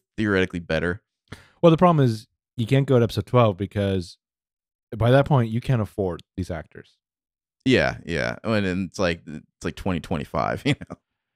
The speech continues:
Speaker 2: Though I always wonder though, like, what the hell is, uh, never mind Downey Junior. What is Captain America getting paid for, like, Avengers four?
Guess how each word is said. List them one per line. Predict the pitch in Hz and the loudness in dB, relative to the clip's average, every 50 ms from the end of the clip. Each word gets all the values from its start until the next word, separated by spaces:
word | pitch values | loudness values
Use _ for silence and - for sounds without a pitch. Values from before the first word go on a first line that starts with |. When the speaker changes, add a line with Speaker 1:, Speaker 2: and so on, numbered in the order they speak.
| _ _ _ _ - | _ _ _ _ 4
Speaker 2:
Though | 156 160 | 6 6
I | 170 175 180 | 8 8 6
always | 180 180 180 175 147 | 6 6 4 2 2
wonder | 160 170 180 175 160 147 | 0 -2 -2 0 -2 -2
though, | 127 123 113 110 101 101 | 0 0 0 2 0 0
like, | 110 127 131 | -2 -4 -2
what | 131 135 151 - | -2 -2 0 0
the | 170 | 0
hell | 151 127 143 156 151 139 | 0 2 2 4 4 6
is, | 131 131 135 131 117 110 110 | 6 6 4 4 2 0 -2
uh, | 117 107 104 101 101 98 95 95 92 98 - _ _ _ _ _ _ _ _ _ _ _ | -2 0 0 0 0 -2 -2 -4 -6 -10 -14 _ _ _ _ _ _ _ _ _ _ _
never | 131 160 208 220 220 | 4 6 6 6 6
mind | 190 180 165 143 123 117 113 110 | 6 4 4 2 0 -4 -4 -2
Downey | 139 135 127 117 113 | 0 0 2 0 0
Junior. | 98 113 110 104 101 92 - - _ _ _ _ _ _ - | -2 -2 -2 -2 -4 -6 -10 -14 _ _ _ _ _ _ 2
What | 127 143 170 180 | 6 6 8 8
is | 180 175 156 - | 6 4 2 0
Captain | - 165 160 - 143 135 | 0 0 0 0 2 2
America | 127 123 123 123 123 | 4 4 4 2 2
getting | 110 110 104 98 98 | 0 -2 -2 -4 -6
paid | 92 98 110 104 101 98 95 92 - | -6 -4 -2 -2 -2 -2 -4 -8 -8
for, | - 104 104 | -6 -4 -4
like, | 101 98 95 92 90 - _ - | -2 -4 -4 -6 -8 -10 _ -10
Avengers | 110 101 101 104 95 90 95 - | -6 -2 -2 -2 -2 -4 -6 -10
four? | - - 95 85 71 62 64 - | -8 -8 -8 -8 -8 -10 -14 -20